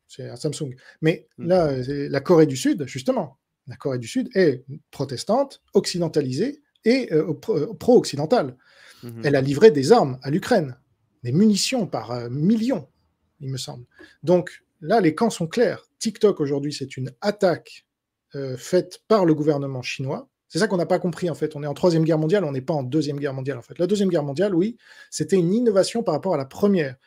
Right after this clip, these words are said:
Speaker 1: Il y avait des tanks, il y avait des avions, euh, il y avait plein de trucs qu'il n'y avait pas dans la première. Là, il faut qu'on se mette au goût du jour. On est dans la Troisième Guerre mondiale, donc il y a d'autres armes. Euh, c-, TikTok, c'est une cyberattaque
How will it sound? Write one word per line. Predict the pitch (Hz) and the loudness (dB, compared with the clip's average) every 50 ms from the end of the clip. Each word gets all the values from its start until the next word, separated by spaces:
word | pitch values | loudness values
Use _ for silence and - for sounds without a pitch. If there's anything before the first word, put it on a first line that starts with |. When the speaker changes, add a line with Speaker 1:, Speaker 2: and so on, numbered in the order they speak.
| _ _ _ | _ _ _
Speaker 1:
Il | 147 | -4
y | |
avait | 131 131 | -2 -2
des | 123 117 110 | -4 -6 -6
tanks, | - - 214 247 247 - | -2 -2 -2 -2 -2 -4
il | - | -6
y | 127 | -6
avait | 127 | -6
des | 123 127 120 135 | -6 -4 -2 -2
avions, | 131 120 131 151 214 277 - _ _ _ _ _ _ _ _ _ _ | -2 -2 -2 -2 -4 -4 -6 _ _ _ _ _ _ _ _ _ _
euh, | 143 127 127 | -8 -6 -4
il | 127 | -4
y | 131 | -4
avait | 120 123 | -4 -4
plein | 123 139 196 190 | -2 0 0 0
de | 185 | 0
trucs | - - 247 247 | 0 -2 -2 0
qu'il | - 160 | 0 0
n'y | 135 139 | 0 0
avait | 135 | 2
pas | 135 220 226 | 4 4 4
dans | 185 160 | 4 2
la | 147 127 | -2 -6
première. | - - 185 175 165 156 143 135 | -4 -2 -2 0 0 -2 -4 -2
Là, | 156 190 240 | 2 2 2
il | 226 | 2
faut | 233 196 | 2 -2
qu'on | 180 180 160 | -4 -4 -4
se | - - | -4 -2
mette | 226 233 - | -4 -2 -2
au | 160 | -4
goût | 151 175 175 | -4 -4 -6
du | 170 180 | -6 -4
jour. | 170 196 190 156 - - | -2 -2 -2 -2 -2 -4
On | 147 160 | -2 0
est | 190 | 0
dans | 175 151 | 0 0
la | 127 113 | -2 -6
Troisième | - - - - 165 156 147 151 143 143 | -10 -8 -2 0 0 2 2 0 -2 -2
Guerre | 139 131 123 | -4 -4 -6
mondiale, | 127 127 127 160 214 247 247 - _ - | -6 -4 -2 -2 -2 -2 -4 -8 _ -10
donc | 135 131 214 262 262 - - - - | -2 2 2 2 2 -2 -8 -12 -6
il | 135 | -4
y | 147 | -4
a | 135 | -4
d'autres | 135 139 247 277 269 - - 196 170 170 | 0 0 0 0 2 0 0 2 4 4
armes. | 147 131 123 123 117 - _ _ _ - _ _ _ _ _ _ _ 151 | 2 2 0 -6 -12 -16 _ _ _ -20 _ _ _ _ _ _ _ -6
Euh, | 139 143 156 | -6 -6 -6
c-, | - - - - - 190 143 139 | -6 -6 -6 -4 -2 -2 -2 -2
TikTok, | - 226 196 - 208 226 247 - | -2 -4 0 2 2 2 2 2
c'est | - 156 156 - 147 | -2 -4 -4 -4 -6
une | 139 | -6
cyberattaque | 135 - - - - 262 226 220 202 156 151 139 139 156 180 226 - - - - _ | -6 -4 -2 -2 -2 2 2 2 4 4 2 0 0 -2 -2 -2 -6 -12 -20 -20 _